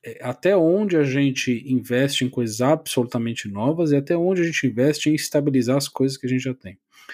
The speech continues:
Porque muitas vezes a gente consegue construir plataformas seguras com tecnologias mais estáveis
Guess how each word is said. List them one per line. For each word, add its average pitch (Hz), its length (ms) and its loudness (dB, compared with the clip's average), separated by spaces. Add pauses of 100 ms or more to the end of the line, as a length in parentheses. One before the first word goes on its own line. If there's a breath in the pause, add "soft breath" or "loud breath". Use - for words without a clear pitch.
(420 loud breath)
Porque - 160 -8
muitas 135 400 2
vezes 127 560 0
a 113 60 -10
gente 120 260 -6
consegue 151 400 -2
construir 135 320 0
plataformas 113 600 -4
seguras 143 580 -2
com 131 140 -2
tecnologias 113 500 -4
mais 107 260 -4
estáveis - 720 -10